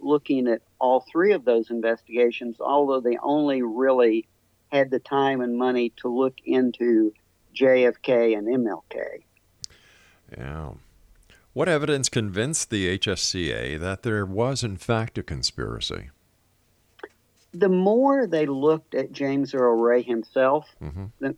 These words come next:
Speaker 1: the more it became obvious that the man had no motive. The, he had no history in that kind of crime. He had no backstory in racial hatred or violence.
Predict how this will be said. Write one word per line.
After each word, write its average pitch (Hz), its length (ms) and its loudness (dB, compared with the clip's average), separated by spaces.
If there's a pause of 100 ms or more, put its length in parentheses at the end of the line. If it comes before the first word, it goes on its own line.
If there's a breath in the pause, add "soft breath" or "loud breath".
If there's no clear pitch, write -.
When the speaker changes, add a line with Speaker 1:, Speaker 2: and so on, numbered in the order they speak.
Speaker 1:
the 151 160 -8
more 170 180 4
it 147 100 0
became 139 420 -2 (100)
obvious 156 580 0
that 131 200 -4
the 127 60 -2
man 127 320 2
had 131 200 2
no 120 140 0
motive. 131 480 0 (540)
The, 131 180 -4 (140)
he 127 180 0
had 135 260 2
no 104 220 -2
history 160 540 0
in 151 100 0
that 147 200 -2
kind 139 260 0
of 127 80 -10
crime. 135 580 0 (440 loud breath)
He 143 160 4
had 135 300 4
no 113 540 0 (800)
backstory 147 1160 0
in 123 240 -6
racial 120 580 -2
hatred 131 520 -4
or 135 120 0
violence. 131 800 0